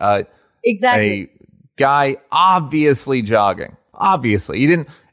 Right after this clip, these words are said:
Speaker 1: a criminal doesn't run down the middle <laughs> of the street.
Speaker 2: With nothing
Speaker 1: Um,
Speaker 2: on him.
Speaker 1: Yeah. Um,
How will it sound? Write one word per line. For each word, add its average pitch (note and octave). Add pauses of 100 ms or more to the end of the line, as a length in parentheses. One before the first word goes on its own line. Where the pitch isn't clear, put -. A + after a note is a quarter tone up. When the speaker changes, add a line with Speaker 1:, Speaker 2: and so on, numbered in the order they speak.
Speaker 1:
a D#3+
criminal A#3
doesn't F#3+
run D3+
down D3+
the C#3+
middle C#3+
<laughs> -
of C3+
the C3
street. - (1700)
Speaker 2:
With C4
nothing A#3+
Speaker 1:
Um, G#3+
Speaker 2:
on C#4+ (140)
him. A3 (520)
Speaker 1:
Yeah. B2+ (1000)
Um, A2